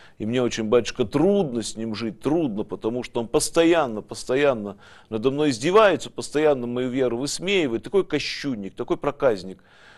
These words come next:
Вообще безобразие полное, вообще неверующий. Вот скорее бы Бог его прибрал, я бы хоть помолиться смогла. Ну и вот, э, этому старичку, дедушке, пришла пора умирать. Она, э, со страхом з-, спрашивает его, вот,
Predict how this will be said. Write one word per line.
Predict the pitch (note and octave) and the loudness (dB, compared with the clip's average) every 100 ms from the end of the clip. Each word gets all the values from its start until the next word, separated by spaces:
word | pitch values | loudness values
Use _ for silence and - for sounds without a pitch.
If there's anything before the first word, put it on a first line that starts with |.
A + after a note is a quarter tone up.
| _ | _
Вообще | A#2 - D#3 | -12 -8 -6
безобразие | C3 B2 C#3+ D#3+ D3 G2+ G#2+ | -4 -2 2 4 4 2 -4
полное, | - E3+ D#3 A#2 G#2+ | 0 0 0 -2 -4
вообще | G#2 - C#3+ | -6 -6 -8
неверующий. | B2 A#2 D#3 C#3+ B2 G#2 - G#2 | -6 -2 0 0 -2 -6 -8 -6
Вот | G#2 G#2+ - | -4 -6 -8
скорее | - A#2 C3 C#3 | -6 -2 0 0
бы | G#2+ | -2
Бог | F#2+ B2 - | -2 -4 -4
его | A2 | -6
прибрал, | G#2+ G#2+ F#2+ B2+ C3 | -4 -6 -2 2 2
я | G#2 | 0
бы | G2 G2 | -4 -4
хоть | A2 - | -8 -6
помолиться | G2+ G2+ F#2+ - - | -6 -6 -8 -8 -12
смогла. | - C#2+ C2+ A#1+ - - - - - | -12 -12 -12 -14 -16 -20 -20 -20 -4
Ну | F3+ | 0
и | |
вот, | F3+ D#3 - C#3+ | 4 2 0 -6
э, | A2+ A2+ A2 G#2+ G#2 A2+ | -2 0 0 0 0 -4
этому | A2+ A2+ A2+ | -6 -6 -6
старичку, | - B2 A#2 - - C#3+ | -4 -4 -4 -8 -6 -2
дедушке, | C3+ C3 B2 - A2+ G#2+ G#2 | 0 -2 -4 -6 -4 -2 -2
пришла | G#2 G2 - A#2 | -4 -10 -2 0
пора | A2+ A2 G#2 | 0 0 0
умирать. | G2+ G2+ A2 C#3+ D3+ - - - - - | 0 0 0 2 2 -2 -20 -20 -20 -20
Она, | - G#2 G#2+ A#2+ A#2 G#2 | -8 -6 -2 0 0 0
э, | G#2 G#2+ G#2 A#2+ B1 B1+ | -4 -10 -10 -12 -14 -14
со | - A2 | -10 -8
страхом | G#2 B2 C3 - G#2+ G2 | -2 2 2 2 -4 -6
з-, | G2+ F2+ | -8 -12
спрашивает | - A2+ A#2+ - - G2+ G2 F#2 | -8 2 2 2 -4 -4 -4 -6
его, | - G#2 G#2+ A#2 F#2+ | -6 -4 0 0 0
вот, | G2 G2+ F#2+ - | 0 -2 -2 -6